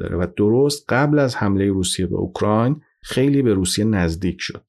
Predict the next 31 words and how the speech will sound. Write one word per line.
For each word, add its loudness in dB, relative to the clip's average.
بنابراین 2
این 2
احتمال 0
وجود -2
داره -4
که -4
روسیه 0
با 2
رابطه 2
نزدیکی 0
که 0
با 2
راستگراها 0
توی 0
مجارستان -2
داره -4
و 0
به -2
موازاتش 0
با 0
رابطه 0
خوبی 0
که -2
با 0
صربستان 0
داره 0
بخواد 0
توی 0
بالکان 0
نفوذش 0
رو 0